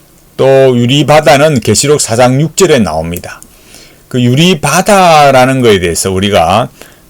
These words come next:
아, 구약적 배경을 보면 에스겔서 일 장 이십이 절입니다. 여기 보면 수정 같은 궁창의 형상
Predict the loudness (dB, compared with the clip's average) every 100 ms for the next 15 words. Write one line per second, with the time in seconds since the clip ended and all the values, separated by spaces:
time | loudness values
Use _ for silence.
0 | _ -12 -10 -10 -10 -12 -10 -2 2 0
1 | 0 -6 -6 -4 -4 0 0 2 0 -2
2 | -4 -8 -18 _ _ -14 -12 -8 -4 0
3 | 0 0 0 -2 -6 -20 -20 -20 _ _
4 | _ -6 -4 -2 -2 0 -2 -2 -2 0
5 | 2 0 -2 -4 -6 -10 -14 -18 -20 -20
6 | -20 _ _ _ _ _ _ _ _ _
7 | _ _ -6 -2 0 2 0 -2 -6 -20
8 | -20 -20 _ -8 -4 0 0 2 0 0
9 | -2 -4 -2 -4 -2 0 0 0 -4 -2
10 | -2 -2 -2 -4 -4 -6